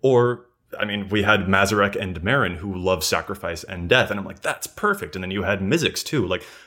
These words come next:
those commanders, I think, really hit the nail on the head with what those particular color pairs like doing, which is kinda what made our disappointment about Azuri Kalemny. Whatever. That's,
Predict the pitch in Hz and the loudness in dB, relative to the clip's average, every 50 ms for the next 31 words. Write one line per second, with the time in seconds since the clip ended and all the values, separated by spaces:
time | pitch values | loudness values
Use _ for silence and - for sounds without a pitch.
0 | - 117 107 98 117 131 143 143 139 - 120 113 123 123 113 110 104 98 - - | -14 -6 0 4 4 4 4 2 0 0 0 2 2 2 0 -2 -4 -6 -10 -14
1 | _ _ _ _ _ - 104 - - 113 - 87 85 95 101 113 131 131 127 117 | _ _ _ _ _ -18 -16 -12 -12 -12 -12 -12 -12 -8 -4 -2 0 0 0 0
2 | 95 123 120 - 107 98 101 101 104 101 98 92 90 85 90 92 85 90 87 - | 0 -2 -4 -2 -2 0 0 0 0 0 -2 -2 -4 -6 -6 -6 -6 -8 -10 -12
3 | - 92 85 87 90 98 101 - - 98 - - 101 98 92 - - 98 - 98 | -12 -10 -6 -2 -2 -2 -2 -2 -6 -6 -2 0 0 0 0 -2 -6 -10 -8 -8
4 | - - 98 87 85 85 - _ _ _ _ - - 120 101 98 95 - 90 87 | -6 -6 -6 -6 -8 -8 -12 _ _ _ _ -6 -2 0 0 0 0 -2 -4 -6
5 | 87 - 90 85 85 82 - - 135 127 98 85 85 82 - _ _ _ _ - | -6 -4 -4 -4 -4 -6 -4 0 0 0 0 0 -4 -10 -14 _ _ _ _ -10
6 | 170 175 180 170 160 - 135 117 - - 87 82 85 82 87 90 - - 85 82 | 0 4 4 4 4 2 -2 -4 -4 -4 -4 -4 -4 -2 -4 -4 -4 -4 -4 -4
7 | 90 95 98 98 92 - - 95 98 101 95 95 101 101 95 92 90 90 - - | -4 -2 -2 -4 -4 -2 -4 -4 -2 -2 -2 -2 -2 -2 -2 -2 -4 -4 -4 -6
8 | 87 82 87 - - 131 95 85 - - - - - - - 151 151 147 147 151 | -6 -4 -2 2 4 4 4 2 0 -4 -14 -16 -18 0 4 6 6 6 4 0